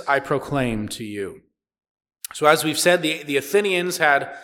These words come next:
uh, all sorts of idols and altars and temples and shrines all throughout the city, uh, dedicated to different gods. And apparently they even had one that Paul came across that said, uh, basically, "Just in case we missed any,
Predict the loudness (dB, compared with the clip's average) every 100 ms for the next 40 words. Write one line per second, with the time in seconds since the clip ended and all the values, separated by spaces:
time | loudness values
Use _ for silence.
0 | -18 -8 2 6 6 6 2 2 0 -2
1 | 4 4 4 2 -2 -4 -4 0 0 0
2 | -2 -2 -2 -4 -8 -12 -18 -12 0 0
3 | 2 -2 -2 -4 -6 0 2 2 0 4
4 | 4 4 4 2 0 -6 -4 -4 -4 -12
5 | -20 -20 _ _ -8 6 6 6 4 2
6 | 2 -2 -4 0 0 -2 -4 0 2 2
7 | 0 -4 -8 -8 _ _ _ _ -2 0
8 | 2 6 6 6 4 2 4 4 2 -2
9 | -2 4 4 4 0 4 4 4 2 0
10 | 4 2 4 -4 -4 -4 -2 0 -2 -2
11 | -2 0 4 6 4 -2 -10 -20 -20 _
12 | _ -8 2 2 2 0 0 2 0 2
13 | 2 2 2 0 -2 -2 -2 -4 -6 -6
14 | -10